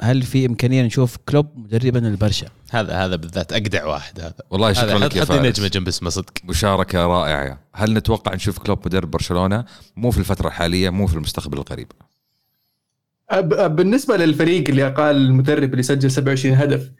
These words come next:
Speaker 4: سبب الإقالة الإدارة كان عذرهم أن ال-، المدرب لم يحترم الخصم، فوش رأيكم ب-، برأي الإدارة؟
Speaker 3: رأي تعيس جدا.
Speaker 2: لا، مو بلما إنك ترخي على اللي ضدك، هذا هو عدم
Speaker 3: هذه
Speaker 2: الاحترام.
Speaker 3: قلة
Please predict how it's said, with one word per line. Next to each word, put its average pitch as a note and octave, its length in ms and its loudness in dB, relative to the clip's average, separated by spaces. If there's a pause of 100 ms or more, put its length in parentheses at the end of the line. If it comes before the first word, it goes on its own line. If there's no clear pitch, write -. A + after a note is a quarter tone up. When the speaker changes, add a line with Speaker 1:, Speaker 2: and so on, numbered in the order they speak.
(320)
Speaker 4:
سبب G3 340 2
الإقالة D#3+ 600 4
الإدارة C#3 540 2
كان C3+ 240 2
عذرهم C#3 560 2
أن C#3 240 4
ال-، B2+ 280 0
المدرب C#3 560 4
لم C3 160 4
يحترم C#3+ 460 2
الخصم، C3+ 440 -4 (460)
فوش C3 380 0
رأيكم D3 320 2
ب-، A#2+ 520 0 (680)
برأي C3+ 320 4
الإدارة؟ C3 500 2
Speaker 3:
رأي F#2 680 0 (240)
تعيس F2+ 320 -2
جدا. C3+ 200 0
Speaker 2:
لا، - 120 0
مو D#3+ 80 4
بلما D3 420 2
إنك A#2 240 0
ترخي B2 420 0
على F2+ 80 -2
اللي F#2+ 120 0
ضدك، G2+ 380 -2
هذا G2 240 0
هو F2 160 -2
عدم E2+ 220 -2
Speaker 3:
هذه E2 80 0
Speaker 2:
الاحترام. A#2 320 0
Speaker 3:
قلة C3 160 0